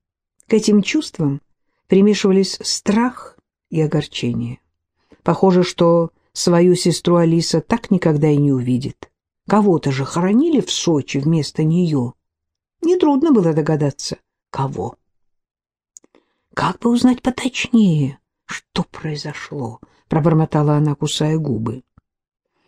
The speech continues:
«Надо позвонить кому-нибудь из друзей». Алиса нахмурилась. Судя по всему, никто, кроме неё, не знает, что в России погибла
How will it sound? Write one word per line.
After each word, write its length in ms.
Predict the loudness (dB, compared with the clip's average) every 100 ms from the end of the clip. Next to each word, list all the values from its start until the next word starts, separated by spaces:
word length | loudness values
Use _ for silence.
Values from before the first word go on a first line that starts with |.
| _ 2
«Надо 640 | 4 4 4 2 0 -2
позвонить 580 | -2 0 2 2 2 0
кому-нибудь 560 | 0 4 4 2 0 -2
из 140 | -4
друзей». 880 | -2 -4 -4 -4 -2 -2 -4 -6 _ _ _ _ _ _
Алиса 380 | 0 0 0 0
нахмурилась. 840 | -2 0 2 2 2 0 -4 -8 _ _ _ _ _
Судя 300 | -2 2 4
по 100 | 2
всему, 460 | 0 2 4 4 0 _ _ _ _ _ _
никто, 580 | 4 4 4 0 4 4
кроме 320 | 4 4 6
неё, 400 | 6 6 6 6
не 160 | 6 6
знает, 600 | 4 4 4 0 -2 -8
что 260 | -10 0 2
в 60 | 4
России 420 | 2 2 2 2
погибла 540 | 2 2 2 2 -2